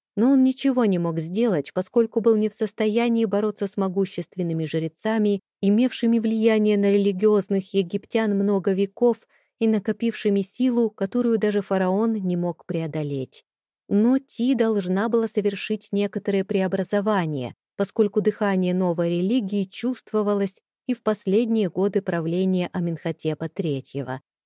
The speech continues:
Конечно, главным новообращенным Ти был ее сын, и остальные, вероятно, последовали ей,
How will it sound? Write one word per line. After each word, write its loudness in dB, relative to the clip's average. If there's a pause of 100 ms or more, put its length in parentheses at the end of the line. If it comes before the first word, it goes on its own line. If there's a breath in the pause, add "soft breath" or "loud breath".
(200)
Конечно, 2
главным 2
новообращенным 0
Ти -6
был 0
ее 0
сын, 0 (280)
и 2
остальные, 2
вероятно, 0
последовали -2
ей, -6